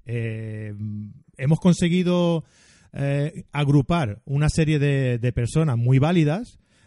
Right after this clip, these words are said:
eh, que nos están realizando unos artículos para, para todos vosotros, eh, la mar de interesantes y la mar de variados. O sea, desde artículos de iluminación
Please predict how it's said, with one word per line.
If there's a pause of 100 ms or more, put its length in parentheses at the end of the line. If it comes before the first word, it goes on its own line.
eh,
que
nos
están
realizando
unos
artículos
para,
para
todos
vosotros, (380)
eh,
la
mar
de
interesantes
y
la
mar
de
variados. (260)
O
sea,
desde
artículos
de
iluminación